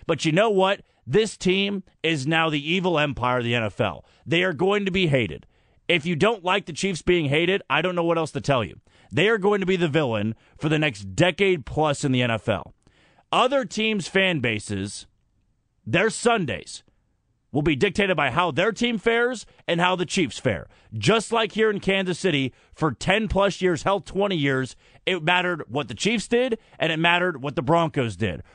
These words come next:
or what the New England Patriots did. Now in Kansas City, you are that team. You are the team that everybody is rooting for the downfall of. But you know what? Right now, they are not falling down. They are not crumbling.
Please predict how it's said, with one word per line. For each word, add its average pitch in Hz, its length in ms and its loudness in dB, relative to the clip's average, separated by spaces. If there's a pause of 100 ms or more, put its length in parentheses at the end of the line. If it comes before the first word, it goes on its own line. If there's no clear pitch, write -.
or 135 100 0
what 165 160 0
the 170 80 -2
New 170 140 2
England 165 200 -2
Patriots 127 540 -2
did. 90 260 -2 (260)
Now 185 300 4
in 202 100 -6
Kansas 175 340 -2
City, 196 180 0
you 160 260 -2
are 160 200 2
that 143 220 -2
team. 101 280 -2 (220)
You 190 240 2
are 254 40 2
the 226 100 2
team 196 260 2
that 139 200 0
everybody 180 520 2
is 123 120 -2
rooting 165 300 0
for 165 140 -2
the 143 80 -2
downfall 110 540 -2
of. 78 180 -8 (220)
But 131 180 -2
you 123 80 0
know 180 180 4
what? 180 260 2 (140)
Right 151 240 -4
now, 165 240 0
they 143 160 -2
are 131 80 -2
not 143 260 0 (120)
falling 160 500 0
down. 110 340 -2 (180)
They 139 120 2
are 143 80 2
not 147 240 0
crumbling. 101 540 -2